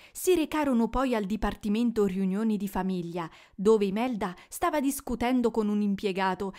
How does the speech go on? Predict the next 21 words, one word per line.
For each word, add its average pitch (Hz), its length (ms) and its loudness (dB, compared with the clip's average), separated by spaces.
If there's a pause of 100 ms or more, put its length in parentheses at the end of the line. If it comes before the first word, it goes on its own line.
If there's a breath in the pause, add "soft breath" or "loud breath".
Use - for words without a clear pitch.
(120 loud breath)
perché 320 280 -2
non 302 180 2
era 302 160 0
riuscita 277 520 -4
a 269 40 -4
passare 277 560 -4
nella 233 280 -2
terra 233 360 -2
dei 208 160 -2
vivi. 180 420 -8 (680)
"La 320 200 6
mia 359 180 4
famiglia 285 640 4
ha - 340 2
sempre, 262 600 2
sempre 508 640 4 (100)
messo 427 260 6
la 370 140 4
mia 339 140 2
foto 392 320 4
sull'altare." 269 880 2